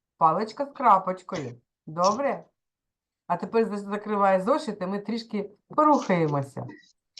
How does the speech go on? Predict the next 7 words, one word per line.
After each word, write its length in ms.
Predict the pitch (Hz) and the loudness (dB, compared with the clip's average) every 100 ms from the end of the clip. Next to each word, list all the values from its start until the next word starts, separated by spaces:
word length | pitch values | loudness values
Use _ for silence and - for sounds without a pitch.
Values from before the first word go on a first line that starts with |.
| - - _ - | -20 -20 _ 2
А 120 | 175 | 4
ми 160 | 170 | 4
продовжуємо. 1080 | 170 220 254 294 233 220 233 262 269 285 285 _ _ _ _ - | 2 2 4 6 6 6 2 4 6 6 2 _ _ _ _ -2
І 60 | 262 | 4
нам 240 | 285 269 | 4 4
треба 340 | 277 277 254 | 0 2 2
визначити, 880 | 254 269 294 208 208 - 180 160 143 | 0 0 -2 -2 -6 -6 -8 -6 -6